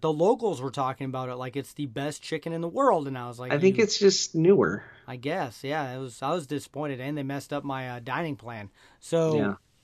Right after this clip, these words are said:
Speaker 1: oh for two on that place. Anyway, uh, after the Springs, we went back to the room. We got ready for Mickey's Not So Scary. And I know people have listened to the show. We went as the Fab Five,
Speaker 2: Mm-hmm.
Speaker 1: and it was not the order that we had originally said on the bonus episode.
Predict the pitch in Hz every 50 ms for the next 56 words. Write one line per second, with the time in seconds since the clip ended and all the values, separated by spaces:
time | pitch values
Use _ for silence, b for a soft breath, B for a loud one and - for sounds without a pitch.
0 | _ _ _ - 175 165 139 - 143 139 - 190 202 160 131 127 139 139 - -
1 | - 127 127 - - - 247 240 220 202 185 170 165 160 151 - - b b b
2 | b b b b b b b b b - 160 156 151 151 151 147 147 143 143 143
3 | - - 185 190 185 - 202 175 160 147 - - 190 190 185 185 185 185 165 127
4 | 151 165 160 156 151 147 143 143 - _ - - - - - 185 170 165 180 170
5 | 151 - - 147 151 151 185 202 202 202 196 180 165 151 151 147 135 143 156 147
6 | 143 143 - 139 143 143 139 - 139 127 117 131 131 123 117 - 131 123 - -
7 | - - 180 180 180 180 180 180 170 b b b b b b b _ 147 147 147
8 | 156 165 175 175 - - 180 160 180 165 143 143 170 165 - - 180 156 143 135
9 | - - 185 180 170 165 156 165 240 311 320 294 294 285 277 269 226 202 165 -
10 | - 170 - - - 185 170 160 156 135 - - _ - 269 269 254 254 247 247
11 | 247 233 190 165 - b b b b b b b b b b 117 120 120 131 127
12 | 143 165 247 254 - 196 190 190 196 190 196 165 202 220 208 202 - 214 - -
13 | 214 202 202 202 196 190 190 190 180 180 175 165 147 156 160 147 156 175 170 165
14 | 151 - - 165 156 147 - 156 151 143 143 135 120 139 139 139 135 120 - 131
15 | 127 123 - 107 - - 123 120 113 -